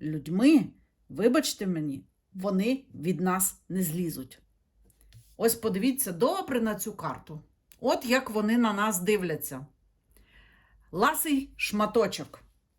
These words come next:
Розумієте? І потенціал у них є. По королеві монет потенціал великий.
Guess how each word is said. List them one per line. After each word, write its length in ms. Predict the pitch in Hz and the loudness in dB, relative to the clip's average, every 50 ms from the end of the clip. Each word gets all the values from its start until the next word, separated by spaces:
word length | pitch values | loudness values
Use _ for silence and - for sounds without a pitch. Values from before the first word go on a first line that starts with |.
| _ _ | _ _
Розумієте? 680 | - - - 170 165 151 185 208 254 294 302 - - 269 - - _ _ _ _ _ _ - _ _ _ _ _ | -16 -12 -10 -8 -6 -6 -2 2 4 4 4 4 0 -6 -14 -16 _ _ _ _ _ _ -20 _ _ _ _ _
І 100 | _ 220 | _ -10
потенціал 560 | - - 226 226 233 226 202 196 254 277 302 285 | -4 -4 -2 -2 0 -2 0 2 2 4 4 4
у 100 | 262 196 | 2 0
них 200 | 214 208 - 185 | -2 -4 -4 -2
є. 120 | 160 151 | -4 -4
По 160 | - - 190 | -4 -6 -6
королеві 600 | 190 240 240 233 233 254 254 214 185 160 156 139 147 - _ _ _ _ - | -2 0 2 2 4 6 6 6 4 4 0 -4 -6 -10 _ _ _ _ -18
монет 480 | - - 170 185 196 226 269 302 294 - - _ | -10 -4 -2 -2 0 2 0 0 -2 -6 -14 _
потенціал 640 | - 185 - 180 165 160 - 202 208 233 226 233 - | -14 -10 -8 -6 -6 -6 -4 -2 -2 -2 -2 -4 -10
великий. 600 | 190 - 180 180 180 180 160 - - 143 135 - | -16 -6 -2 0 0 0 0 -4 -8 -14 -16 -16